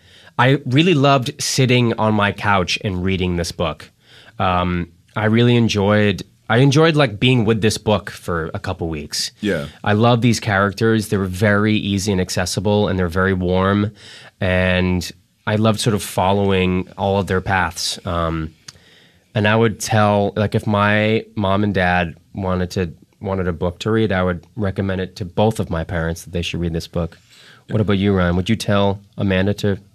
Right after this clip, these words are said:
Speaker 1: I mean, uh, Robert, would you tell Amanda to read this book?
Speaker 2: Yeah, she wants to read it 'cause I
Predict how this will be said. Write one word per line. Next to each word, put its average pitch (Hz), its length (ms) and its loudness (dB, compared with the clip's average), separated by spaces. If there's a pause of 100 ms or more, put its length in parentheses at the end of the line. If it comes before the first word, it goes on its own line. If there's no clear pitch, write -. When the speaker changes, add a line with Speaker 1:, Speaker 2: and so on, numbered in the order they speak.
(420)
Speaker 1:
I 113 60 0
mean, 104 160 4
uh, 92 200 2
Robert, 92 320 -2
would 92 160 -4
you 95 60 -4
tell 95 180 -2
Amanda 92 300 0
to 92 300 -4
read 95 200 -4
this 92 120 -4
book? 101 240 -4
Speaker 2:
Yeah, 123 200 4
she 107 200 0
wants 104 320 -2
to 87 80 -6
read 82 180 -4
it - 220 -10
'cause 78 180 -8
I 78 140 -6